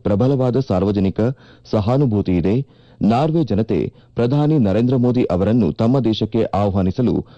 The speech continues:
ಉತ್ಸುಕರಾಗಿದ್ದಾರೆ ಎಂದು ತಿಳಿಸಿದ್ದಾರೆ. ನಾರ್ವೆ ಸಚಿವರೊಂದಿಗಿನ ಸಭೆಯಲ್ಲಿ ಭಾರತ ನಾರ್ವೆ ನಡುವಿನ ಕಡಲ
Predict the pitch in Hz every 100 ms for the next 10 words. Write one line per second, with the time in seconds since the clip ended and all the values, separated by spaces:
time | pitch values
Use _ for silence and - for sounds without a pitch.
0 | - 117 127 160 156 110 87 82 87 87
1 | 123 101 73 113 98 85 78 92 92 -
2 | _ _ _ _ - - 104 135 170 180
3 | 180 127 123 123 113 104 104 135 117 95
4 | 95 90 113 139 - 90 131 147 151 147
5 | 98 92 95 117 87 85 113 78 - -
6 | _ - 131 151